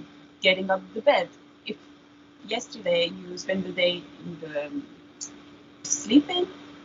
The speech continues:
the other day you will try to just get up, okay? And this will be huge. This will be amazing. It's okay. Or just take a shower.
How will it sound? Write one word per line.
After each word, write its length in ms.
the 160
other 140
day 100
you 180
will 220
try 300
to 200
just 300
get 220
up, 60
okay? 380
And 140
this 300
will 120
be 340
huge. 460
This 200
will 100
be 140
amazing. 520
It's 140
okay. 320
Or 80
just 260
take 160
a 40
shower. 520